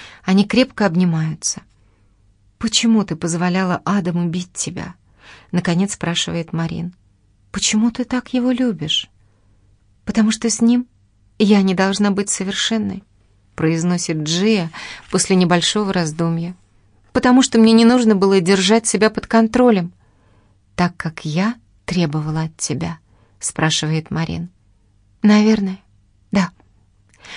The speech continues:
Марин задаёт вопрос, который терзал её с тех пор, как она узнала правду. "А что ты чувствовала, когда он бил тебя?" "Странно. Но я словно цепенела, а потом оживала".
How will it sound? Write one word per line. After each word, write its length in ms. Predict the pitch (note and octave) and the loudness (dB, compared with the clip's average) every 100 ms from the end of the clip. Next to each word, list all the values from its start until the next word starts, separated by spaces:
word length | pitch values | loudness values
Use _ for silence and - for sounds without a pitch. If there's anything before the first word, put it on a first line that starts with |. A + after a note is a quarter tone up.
| - - - | -20 -14 2
Марин 340 | F#3+ G3 G#3 | 4 6 4
задаёт 440 | F3+ E3+ F#3 F3+ | 4 4 4 4
вопрос, 420 | F3+ F3 G3+ A3 - | 2 0 2 0 0
который 480 | E3 E3 F3 F3 - _ _ | -4 -2 -2 -2 -8 _ _
терзал 540 | - G3 F3 G#3+ A3+ | 2 2 4 4 4
её 180 | G3+ F#3 | 4 0
с 60 | F3 | -2
тех 220 | F#3 - | -6 -4
пор, 180 | G3 F#3 | -2 -2
как 200 | F#3+ F#3+ | -2 -2
она 200 | F#3 F#3 | 0 0
узнала 380 | F3 F#3 F#3+ | 0 0 0
правду. 560 | G3 - F3+ D#3+ D#3 E3+ - _ _ _ _ - _ _ _ _ | -2 -2 -2 -2 -6 -12 -14 _ _ _ _ -20 _ _ _ _
"А 80 | - | -8
что 300 | - - B3 | -6 -4 -6
ты 160 | A#3+ A#3+ | -4 -4
чувствовала, 840 | - C4 A#3 - D#3 D3+ D#3+ D#3+ D#3+ _ _ _ | -2 -2 -2 -4 -4 -2 -4 -4 -8 _ _ _
когда 340 | F#3 E3+ F3+ | -4 0 0
он 160 | F3+ E3+ | 0 0
бил 180 | F3 D#3+ | -2 -4
тебя?" 380 | - - D#3 - _ _ _ _ _ _ | -8 -8 -8 -12 _ _ _ _ _ _
"Странно. 580 | - - B3 A#3+ G3 F#3 - _ _ _ _ _ _ - - - | -12 -4 0 2 0 -2 -8 _ _ _ _ _ _ -20 -16 0
Но 60 | A#3+ | 4
я 140 | C4+ | 4
словно 500 | C4+ C4 B3 B3 B3 - | 4 2 4 4 2 -2
цепенела, 680 | - B3+ B3+ B3 C#4 D4 F#3+ | -4 0 4 4 6 4 2
а 40 | |
потом 320 | E3+ G3+ C4 B3+ | 0 0 2 4
оживала". 560 | F3+ F3 F3 F3+ F3+ | 4 2 0 0 -2